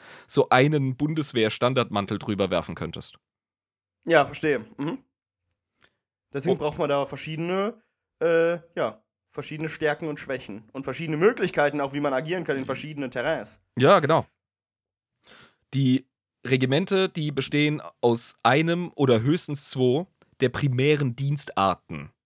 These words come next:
Speaker 1: Und jetzt kommt etwas total Merkwürdiges.
Speaker 2: Okay.
Speaker 1: Und zwar haben die entweder nur eins oder zwei der folgenden: Artillerie, Infanterie, Panzerdivisionen und Spezialisten wie abhumane Streitkräfte.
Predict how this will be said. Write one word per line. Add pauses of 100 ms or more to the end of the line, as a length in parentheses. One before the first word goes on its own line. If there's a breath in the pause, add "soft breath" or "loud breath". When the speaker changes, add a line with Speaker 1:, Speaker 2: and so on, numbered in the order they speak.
(420)
Speaker 1:
Und
jetzt
kommt
etwas
total
Merkwürdiges. (600)
Speaker 2:
Okay. (160)
Speaker 1:
Und
zwar (120)
haben
die
entweder
nur
eins (120)
oder
zwei
der
folgenden: (160)
Artillerie, (160)
Infanterie, (120)
Panzerdivisionen (160)
und
Spezialisten
wie
abhumane (180)
Streitkräfte.